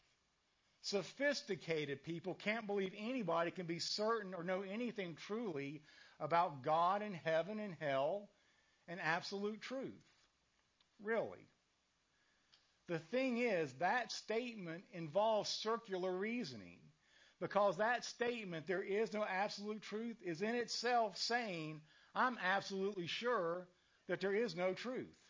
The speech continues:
Not only that, they may say, "We now understand that all perspectives are historically conditioned and culturally conditioned too. Therefore, as the argument goes,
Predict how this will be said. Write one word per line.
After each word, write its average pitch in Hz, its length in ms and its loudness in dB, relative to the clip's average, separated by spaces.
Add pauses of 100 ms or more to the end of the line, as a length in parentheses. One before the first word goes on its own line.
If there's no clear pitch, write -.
(1160)
Not 185 180 8
only 262 220 4
that, 190 200 6
they 190 140 2
may 220 220 0
say, 175 280 0
"We 196 160 -2
now 233 320 2
understand 208 500 -2
that 180 100 2
all 208 200 4
perspectives 208 760 0
are 185 100 0
historically 208 640 0
conditioned 190 800 -2 (360)
and 147 160 -8
culturally 190 600 0
conditioned 156 600 -6
too. 151 340 -2 (720)
Therefore, 214 640 4
as 165 240 2
the 190 80 -4
argument 190 540 0
goes, 143 640 0